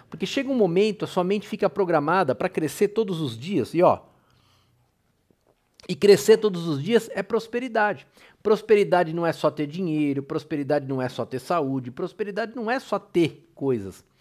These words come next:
Prosperidade é um conjunto. E aí, por exemplo, vamos imaginar que você recebeu um diagnóstico de uma doença.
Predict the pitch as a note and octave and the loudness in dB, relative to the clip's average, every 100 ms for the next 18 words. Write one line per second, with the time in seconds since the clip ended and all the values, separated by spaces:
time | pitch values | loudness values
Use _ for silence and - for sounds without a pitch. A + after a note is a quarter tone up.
0 | - - _ G#3 G3+ A3+ G3 C3 D#3 F#3+ | -20 -20 _ -4 -4 -4 -4 0 0 0
1 | - _ _ _ _ _ _ _ D3 F3 | -6 _ _ _ _ _ _ _ -6 -4
2 | F3 G3+ A#2+ E3+ G3+ F#3+ _ _ _ _ | -2 -4 -4 -8 -10 -14 _ _ _ _
3 | _ _ _ _ _ - G3 G#3 G#3 E3+ | _ _ _ _ _ 2 4 4 2 4
4 | C3+ - - _ F#3+ B3 A#3 A3+ F3 G3+ | 2 -2 -16 _ 0 2 2 2 2 2
5 | A3 - G#3+ G3+ G3 G#3 F#3 G3 G3 F#3 | 0 4 2 2 0 0 4 6 6 2
6 | E3 A#3+ C4 - - A#3 B3 A3 A3+ A3 | 4 4 2 -2 -8 -4 -2 2 8 8
7 | G#3 D#3+ - - | 8 4 -2 -16